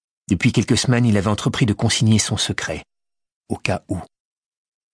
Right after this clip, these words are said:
pour que quelqu'un sache. Récemment, il s'était senti observé, surveillé.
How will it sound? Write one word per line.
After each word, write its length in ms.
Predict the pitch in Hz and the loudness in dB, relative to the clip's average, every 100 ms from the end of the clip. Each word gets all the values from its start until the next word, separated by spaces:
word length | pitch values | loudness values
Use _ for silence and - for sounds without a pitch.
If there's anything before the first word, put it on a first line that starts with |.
| _ | _
pour 160 | - - | -8 -4
que 80 | - | -2
quelqu'un 340 | 101 95 92 | -2 -2 -2
sache. 480 | - 76 - - - _ _ _ _ _ _ _ _ _ _ _ _ - | -2 -4 -4 -8 -8 _ _ _ _ _ _ _ _ _ _ _ _ -4
Récemment, 400 | 117 - 131 147 | -2 2 2 2
il 120 | 120 | 2
s'était 260 | - 120 117 | -2 0 0
senti 300 | - 117 - | 2 0 0
observé, 600 | 95 - 98 82 78 73 _ _ _ _ - | 0 0 0 -2 -4 -8 _ _ _ _ -2
surveillé. 520 | - 95 80 73 | 0 0 -2 -8